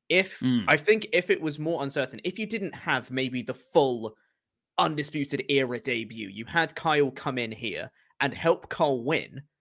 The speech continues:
Speaker 1: but then Cole is like, "Wait, what are you doing?" And Cole just, like, leaves or something like that. I feel like that might have been a more intriguing angle to take. So it's not a proper Undisputed Era debut to kick this
Speaker 2: He
Speaker 1: episode
Speaker 2: wa-,
Speaker 1: off.
Speaker 2: he walks off with Bobby Fish,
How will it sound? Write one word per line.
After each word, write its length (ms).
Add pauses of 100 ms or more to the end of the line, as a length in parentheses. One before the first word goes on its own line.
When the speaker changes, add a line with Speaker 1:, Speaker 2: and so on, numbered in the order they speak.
(380)
Speaker 1:
but 140
then 200
Cole 280
is 100
like, 180 (1080)
"Wait, 220
what 80
are 20
you 100
doing?" 160
And 100
Cole 240
just, 160
like, 340
leaves 580 (140)
or 80
something 220
like 140
that. 200 (380)
I 100
feel 140
like 200
that 200
might 200
have 100
been 160
a 40
more 480 (720)
intriguing 680
angle 380
to 100
take. 220
So 80
it's 100
not 120
a 40
proper 640
Undisputed 520
Era 240
debut 540 (180)
to 100
kick 220
this 140
Speaker 2:
He 160
Speaker 1:
episode 160
Speaker 2:
wa-, 60
Speaker 1:
off. 260 (180)
Speaker 2:
he 160
walks 360
off 160
with 160
Bobby 240
Fish, 540